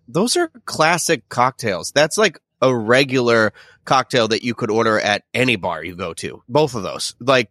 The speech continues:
it's nothing special. French seventy-five is just gin and lemon juice with Prosecco, and Bee's Knees is literally gin and honey and lemon. So, like,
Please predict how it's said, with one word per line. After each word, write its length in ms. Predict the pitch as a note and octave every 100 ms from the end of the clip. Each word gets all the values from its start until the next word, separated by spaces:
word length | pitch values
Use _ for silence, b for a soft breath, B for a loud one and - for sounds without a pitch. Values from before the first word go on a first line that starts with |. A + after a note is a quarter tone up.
| _ -
it's 220 | C3+ C#3
nothing 300 | D#3+ - C#3
special. 440 | - D3+ - F#2 F#2
French 200 | - D#3+
seventy-five 460 | - D#3+ C#3+ C#3+ C#3+
is 120 | A2 - B B B
just 260 | C#3+ -
gin 440 | G2+ B2+ D3 C#3+ C3
and 220 | A#2 A#2
lemon 320 | G#2 A#2 C#3+ G2+
juice 300 | A#2 G#2+ G#2+
with 120 | G2+
Prosecco, 640 | G#2+ - C#3+ B2+ G2 G#2
and 240 | A2 G#2+
Bee's 240 | C3+ C#3+ B2+
Knees 240 | D3 C3
is 120 | A2+
literally 300 | B2 A#2+ A2
gin 340 | F#2 A2+ C3 B2+
and 300 | A2 G#2+ G#2+
honey 260 | - B2 A2+
and 100 | F2+
lemon. 260 | F2+ D#2 E2
So, 260 | - B2+ B2
like, 320 | B2 A2